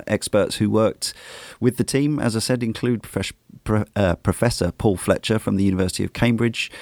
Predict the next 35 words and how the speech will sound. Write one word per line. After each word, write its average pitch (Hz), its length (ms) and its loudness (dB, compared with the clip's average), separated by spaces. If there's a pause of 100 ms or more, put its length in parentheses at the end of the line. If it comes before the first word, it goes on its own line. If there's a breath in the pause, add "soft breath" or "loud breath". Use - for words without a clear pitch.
(180 loud breath)
and 98 120 0
also, 92 560 4
uh, 92 180 2
writer 92 300 0
and 92 100 -2
psychologist, 98 840 -2
uh, 92 240 -2
Professor - 400 -4
Charles 92 640 2
Fernyhough, 123 760 2 (680 loud breath)
or 85 120 -10
Fernyhough, 127 760 0
not 117 180 -4
sure, 135 300 0
from 117 460 0
University 95 420 0
of 87 100 -4
Durham, 113 460 0
an 98 100 0
expert 95 460 -2
on 113 240 2
voice 98 320 0
hearing. 113 420 0 (440 loud breath)
Uh, 92 220 0
Ninja 101 360 2
Theory 104 360 2
received 98 360 -2
funding 127 380 0
for - 80 -8
the 92 100 -2
game 104 240 0
from 110 300 0
the 104 80 4
Wellcome 110 500 0
Trust, - 500 -2